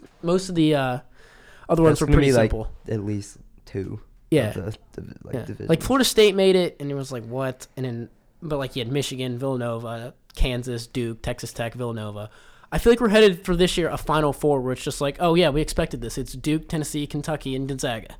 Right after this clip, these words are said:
Speaker 2: Yeah.
Speaker 1: Or
Speaker 2: I
Speaker 1: Virginia,
Speaker 2: mean, I think
Speaker 1: or
Speaker 2: Duke is a for sure.
Speaker 1: You don't think Duke's for sure?
Speaker 2: No, I do think Vir-,
Speaker 1: I,
Speaker 2: Duke is
Speaker 1: I,
Speaker 2: for sure.
Speaker 1: yeah, I think there's just, you're, it's gonna take something special to beat them.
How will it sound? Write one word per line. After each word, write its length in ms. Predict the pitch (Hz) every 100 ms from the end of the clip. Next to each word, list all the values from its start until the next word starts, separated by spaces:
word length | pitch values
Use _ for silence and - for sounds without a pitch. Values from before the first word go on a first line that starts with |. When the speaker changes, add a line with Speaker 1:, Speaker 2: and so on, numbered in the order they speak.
| - - - - - - -
Speaker 2:
Yeah. 60 | 135 - -
Speaker 1:
Or 460 | 131 123 117 113 -
Speaker 2:
I 40 | 123
Speaker 1:
Virginia, 280 | 123 143 127
Speaker 2:
mean, 40 |
I 80 | 123
think 180 | 147 170
Speaker 1:
or 180 | 110 117
Speaker 2:
Duke 280 | 123 123 110
is 160 | 104
a 100 | 104 - - - _ - -
for 140 | -
sure. 160 | - - - - - _ _ _ _ _ _ -
Speaker 1:
You 100 | 156
don't 80 | 175
think 160 | 185 175
Duke's 200 | 165 -
for 100 | 131
sure? 320 | - 143 151 -
Speaker 2:
No, 100 | 117
I 60 | 113
do 240 | 110 117
think 240 | 113 107 107
Vir-, 100 | 110
Speaker 1:
I, 120 | 185
Speaker 2:
Duke 100 | 117
is 40 | 110
Speaker 1:
I, 120 | 214
Speaker 2:
for 80 | 220
sure. 80 | 165
Speaker 1:
yeah, 280 | 156 143 -
I 100 | 170
think 240 | 220 208
there's 180 | - 175
just, 300 | 180 165 - -
you're, 260 | 147 170 170
it's 160 | 175 -
gonna 160 | 214
take 200 | 202 185
something 220 | 196 156
special 340 | 135 131 123 120
to 40 |
beat 180 | 110 110
them. 240 | 110 104